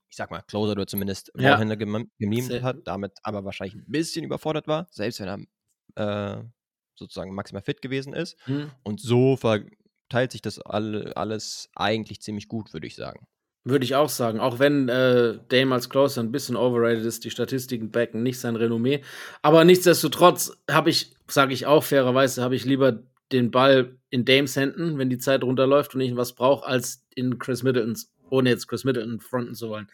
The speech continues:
Speaker 2: Sehe ich genauso. Und
Speaker 1: <laughs>
Speaker 2: auch vielleicht lieber als bei Giannis. Weil einen gezwungenen Wurf hab ich lieber von Dame. <laughs> Da ist die Chance höher, dass er
Speaker 1: Genau.
Speaker 2: reingeht. Es ist so. Ähm, nee,
Speaker 1: Ja.
Speaker 2: der Fit ist phänomenal, wie ich's gesagt hab. Es ist großartig. Und was wir vielleicht noch nicht erwähnt haben, du hast es ja auch gesagt,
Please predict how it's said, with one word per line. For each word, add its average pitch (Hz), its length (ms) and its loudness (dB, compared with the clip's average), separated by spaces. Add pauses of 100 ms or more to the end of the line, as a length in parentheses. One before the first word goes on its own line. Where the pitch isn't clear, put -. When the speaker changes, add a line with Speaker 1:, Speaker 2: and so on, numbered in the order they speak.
(240)
Speaker 2:
Sehe 135 180 -2
ich 127 120 -4
genauso. 123 400 4
Und 117 160 -2
Speaker 1:
<laughs> - 0 -
Speaker 2:
auch 180 180 6
vielleicht 165 320 6
lieber 170 200 6
als 139 160 6
bei 123 120 2
Giannis. 123 420 4 (500)
Weil 147 260 8
einen 147 220 4
gezwungenen 175 540 6
Wurf 190 380 6 (680)
hab 143 180 2
ich 131 100 0
lieber 151 200 8
von 123 180 0
Dame. 127 320 4 (120)
<laughs> 220 120 4
Da 220 100 8
ist - 100 4
die 180 80 -2
Chance 151 340 4
höher, 147 160 8
dass 127 160 2
er 127 80 4
Speaker 1:
Genau. 123 120 6
Speaker 2:
reingeht. 117 260 0
Es 131 120 -2
ist 190 200 6
so. 131 180 0 (440)
Ähm, 170 360 6
nee, 165 120 8
Speaker 1:
Ja. 185 60 10
Speaker 2:
der 151 100 8
Fit 170 200 0
ist 135 120 -2
phänomenal, 135 540 2
wie 131 60 0
ich's 127 140 -6
gesagt 127 300 -4
hab. 117 120 -4
Es 110 100 -8
ist 123 180 -6
großartig. 139 680 -2 (340)
Und 127 320 -8 (140)
was 120 240 -6
wir 135 80 -8
vielleicht 139 280 -2
noch 139 60 -12
nicht 147 140 -8
erwähnt 147 260 -6
haben, 135 160 -8
du 160 100 -4
hast 143 120 -4
es 131 80 -12
ja 143 80 -4
auch 147 140 -8
gesagt, 151 440 -6